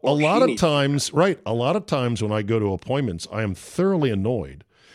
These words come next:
Speaker 1: that a doctor I've never seen before does not introduce themselves.
Speaker 2: Oh.
Speaker 1: "Hi, I'm Doctor Vinny Boombots.
Speaker 2: Oh, I've never
Speaker 1: So
Speaker 2: had
Speaker 1: I
Speaker 2: that.
Speaker 1: understand you're here with a back problem." I,
Speaker 2: You
Speaker 1: I have had doctors walk in,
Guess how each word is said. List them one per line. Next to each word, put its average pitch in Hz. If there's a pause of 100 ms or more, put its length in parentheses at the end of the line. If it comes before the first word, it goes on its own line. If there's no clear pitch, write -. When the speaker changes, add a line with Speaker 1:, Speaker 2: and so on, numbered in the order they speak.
(160)
Speaker 1:
that 123
a 123
doctor 156
I've 143
never 131
seen 190
before 101
does 107
not 120
introduce 151
themselves. 90 (560)
Speaker 2:
Oh. 101
Speaker 1:
"Hi, 135 (300)
I'm 127
Doctor 131
Vinny 123
Boombots. 107 (680)
Speaker 2:
Oh, 185
I've 156
never 147
Speaker 1:
So 123
Speaker 2:
had 95
Speaker 1:
I 123
Speaker 2:
that. 135
Speaker 1:
understand 131
you're 120
here 120 (120)
with 113
a 104
back 107
problem." 76 (800)
I, 123
Speaker 2:
You 123
Speaker 1:
I 165
have 240
had 202
doctors 156
walk 170
in, 120